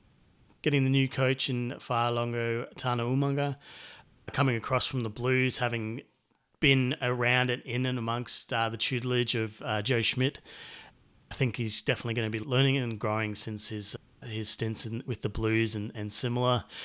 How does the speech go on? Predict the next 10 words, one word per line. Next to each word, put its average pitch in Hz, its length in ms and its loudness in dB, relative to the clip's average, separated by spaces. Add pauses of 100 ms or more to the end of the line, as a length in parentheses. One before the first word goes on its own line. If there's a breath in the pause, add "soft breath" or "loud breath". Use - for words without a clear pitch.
(280 loud breath)
which, 113 260 0
uh, 110 200 0
went 104 280 -6
so 107 260 0
awry, 107 560 0 (220)
uh, 110 200 -4
a 117 40 -2
little 113 220 0
while 120 200 0
ago. 117 360 0